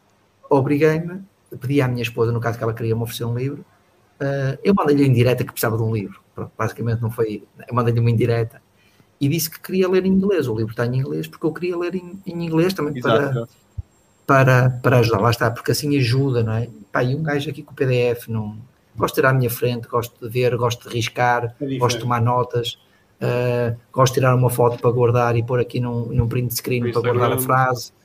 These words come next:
Speaker 1: Não, não é para Instagram, porque se tu fores ver o Instagram,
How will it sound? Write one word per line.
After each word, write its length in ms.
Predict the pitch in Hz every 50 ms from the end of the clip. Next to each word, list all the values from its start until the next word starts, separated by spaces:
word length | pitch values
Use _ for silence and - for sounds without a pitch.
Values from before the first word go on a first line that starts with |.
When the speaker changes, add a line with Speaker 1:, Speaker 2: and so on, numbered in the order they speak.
| _ - - - - - _ _ _ _
Speaker 1:
Não, 220 | 180 208 196 165
não 60 | 156 170
é 80 | 156
para 120 | - - 123
Instagram, 340 | 113 - - 120 123 127 123
porque 140 | - - -
se 60 | -
tu 60 | -
fores 160 | - 151 123
ver 140 | 123 147 -
o 40 | -
Instagram, 540 | 131 131 120 - - 123 120 120 120 123